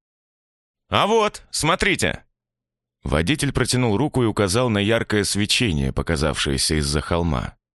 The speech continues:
«Это и есть наш разлом, даже отсюда видно. Скоро будем на месте». Джип подкатил к воротам из колючей проволоки и остановился.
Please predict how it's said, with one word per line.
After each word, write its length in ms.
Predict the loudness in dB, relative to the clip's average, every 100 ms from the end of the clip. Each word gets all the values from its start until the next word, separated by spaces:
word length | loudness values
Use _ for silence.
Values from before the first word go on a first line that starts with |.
| _ _ _ _ _ _ _ _
«Это 240 | -2 2 2
и 80 | 2
есть 280 | 2 0
наш 220 | 0 0 2
разлом, 540 | 0 2 2 0 -2 -4
даже 280 | 0 2 2
отсюда 360 | 0 0 2
видно. 440 | 2 2 0 -6 -8 _ _ -8
Скоро 320 | 0 2 2
будем 260 | 2 2
на 100 | 2
месте». 500 | 2 2 0 -4 -8 _ _ _ _ _ _ _ _ _ _ _ _ -12
Джип 400 | -4 0 0 0
подкатил 560 | -2 -2 0 0 0 0
к 80 | 2
воротам 460 | 2 2 2 0
из 100 | 0
колючей 400 | 0 0 2 0
проволоки 560 | 0 2 2 2 0 0
и 280 | -2 -2 0
остановился. 1000 | 0 0 0 0 0 0 -2 -4 -6 -8